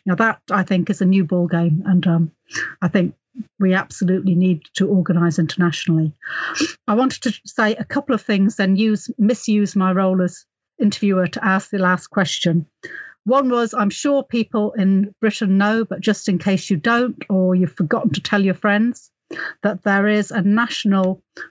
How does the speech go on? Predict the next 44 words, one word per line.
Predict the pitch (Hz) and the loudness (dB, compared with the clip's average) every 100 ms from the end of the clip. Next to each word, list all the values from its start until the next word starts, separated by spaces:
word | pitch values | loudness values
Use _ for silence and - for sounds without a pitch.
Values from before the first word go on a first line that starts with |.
| - | -4
protest | 220 202 - 196 - | -2 0 0 -2 0
in | 185 | -2
solidarity | - 190 185 185 185 202 | 0 0 2 0 0 0
with | 180 | -2
Palestine | - 196 180 - 185 180 | 0 -2 -2 -2 0 2
on | 185 180 | 2 0
Saturday, | - 208 - 202 196 196 202 - - - | 0 -2 -2 -2 0 0 -4 -12 -16 -4
meeting | 190 190 - 185 | 0 2 0 -2
at | - | -2
the | 202 | 0
Embankment | 180 175 208 220 190 160 | 2 2 0 0 0 2
in | 180 | 0
London | 180 180 180 180 185 - | 2 2 2 2 0 0
at | 208 185 359 - - _ | 0 0 -4 -12 -14 _
one | 180 175 214 202 | -4 0 2 2
P | - 180 | 0 -2
M, | 175 175 | 0 2
I | 175 | 2
want | 180 180 | 2 0
to | - | -2
say. | - 208 269 277 _ _ _ _ - - - - - - - - _ | -2 0 0 -4 _ _ _ _ -14 -8 -8 -10 -14 -10 -10 -10 _
And | 220 220 208 | 0 2 2
things | - 254 240 247 | 0 0 0 -2
that | - | -4
people | 233 214 208 | -4 -2 2
might | 214 262 277 | 2 2 0
not | 285 208 | -2 0
know, | 185 180 214 254 | 0 2 2 0
and | 202 | 2
I | 196 | 2
don't | 269 269 | 0 -2
even | 220 226 | 0 0
have | - 220 | 0 0
a | 202 | 0
link, | 247 269 - | 0 -2 -2
I | 202 | -2
don't | 214 196 | 0 0
know | |
how | 165 156 | 0 0
to | 156 | 0
give | 254 240 | 0 0
you | 220 | 2
a | |
link, | 214 220 226 | 2 0 -2